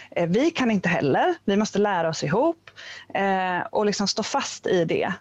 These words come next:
Och det blev nog, det blev en av vinsterna i att vi,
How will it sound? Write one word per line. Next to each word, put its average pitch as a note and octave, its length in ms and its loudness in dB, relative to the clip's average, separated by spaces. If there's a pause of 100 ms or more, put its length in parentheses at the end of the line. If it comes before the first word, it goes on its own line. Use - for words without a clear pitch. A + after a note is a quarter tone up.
Och G#3+ 120 0
det C4+ 320 2
blev F#3 300 0
nog, E3 380 0 (100)
det C#4 240 2
blev G#3 160 2
en F3+ 160 0
av E3+ 120 0
vinsterna A#3 680 0
i C#3 140 4
att F3+ 160 -2
vi, B3 400 4